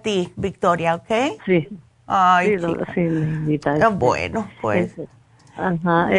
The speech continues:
Speaker 2: este, pero como él, él, este... El lipotropín no se le puede dar al niño
Speaker 1: Le
Speaker 2: ahorita.
Speaker 1: puedes dar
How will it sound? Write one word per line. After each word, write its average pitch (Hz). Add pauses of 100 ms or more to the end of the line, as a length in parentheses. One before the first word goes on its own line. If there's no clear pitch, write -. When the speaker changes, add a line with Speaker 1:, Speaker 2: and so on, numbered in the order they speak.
Speaker 2:
este, 185
pero 175
como 170
él, 190
él, 196
este... 202 (680)
El 165
lipotropín 190
no 196
se 208
le 180
puede 180
dar 175
al 156
niño 160
Speaker 1:
Le 240
Speaker 2:
ahorita. 240
Speaker 1:
puedes 294
dar 269